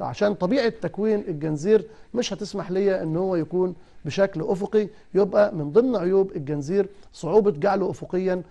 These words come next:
أو صعوبة استخدامه في الأراضي اللي إيه؟ المنحدرة. ليه؟ بين قوسين تقوم كاتب عدم، آه، إمكانية جعل الجنزير أفقيا في الأراضي اللي إيه؟ الأراضي المنحدرة.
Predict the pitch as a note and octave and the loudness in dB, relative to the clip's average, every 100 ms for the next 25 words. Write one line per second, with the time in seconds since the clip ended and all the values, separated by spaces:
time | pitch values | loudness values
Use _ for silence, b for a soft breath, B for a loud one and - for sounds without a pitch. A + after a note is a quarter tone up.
0 | b b G#3 G3+ F3 G3+ F#3 B2 - C3 | b b 0 2 0 -2 -2 -8 -8 -4
1 | D#3 G3 G3+ - F#3+ F#3 D#3 E3+ F3 D#3 | 0 0 0 -2 -2 0 0 0 0 0
2 | D#3+ F#3 - b b D#3 D3+ D#3 D#3+ A3 | 0 -2 -4 b b -6 -2 -2 0 4
3 | A#3 A#3 F#3+ E3 A#3 A#3 E3+ E3 D#3+ G3 | 6 4 2 4 4 4 0 -4 -2 2
4 | G3+ G3 D#3+ D3+ F#3+ G3 F#3+ - b - | 2 0 -4 -2 0 0 -2 -4 b -20
5 | - E3+ F#3+ G3 - - D3+ C#3+ D3 - | -2 0 2 2 0 -6 -6 -4 -6 -6
6 | D3+ - D#3 G3 F#3+ F3 F#3 F3+ E3+ C#3 | -6 -4 -2 2 2 2 0 0 -2 -4
7 | D3+ C#3+ E3 F#3 - - D#3 F#3 G3 G#3+ | -6 -4 0 0 0 -12 -4 2 4 4
8 | F#3 b b b - F#3+ F#3+ C#3+ D#3 D#3+ | 0 b b b -4 0 0 0 -4 -4
9 | D#3 D#3 E3 - D3+ D3 F3+ F3 F3+ D3+ | -2 -2 -4 -4 -4 -2 -2 -2 -2 -4
10 | C#3+ F#3+ A3 B3 | -4 0 2 2